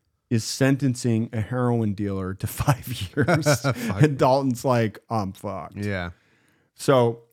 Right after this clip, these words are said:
Speaker 1: I did a little digging, and I found a People magazine article from the time that floats theories that police might have been tipped off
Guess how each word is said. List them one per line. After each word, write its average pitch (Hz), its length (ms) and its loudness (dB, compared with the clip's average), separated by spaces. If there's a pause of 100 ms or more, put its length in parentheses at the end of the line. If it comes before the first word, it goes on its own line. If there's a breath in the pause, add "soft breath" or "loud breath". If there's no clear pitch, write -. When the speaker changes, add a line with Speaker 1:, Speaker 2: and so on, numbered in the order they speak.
(260)
Speaker 1:
I 135 160 0
did 196 520 0
a 139 60 -4
little 147 300 -4
digging, 101 400 -2
and 104 120 -10
I 120 40 -6
found 156 320 -4
a 151 40 -4
People 151 380 -6
magazine 117 520 -2
article 117 480 -4
from 101 220 -6
the 101 80 -8
time 113 440 -4
that 120 200 -8
floats 135 560 0
theories 107 680 0
that - 180 -4
police 123 440 -2
might 113 380 -4
have 127 120 -6
been 120 180 0
tipped - 400 -4
off 120 500 -2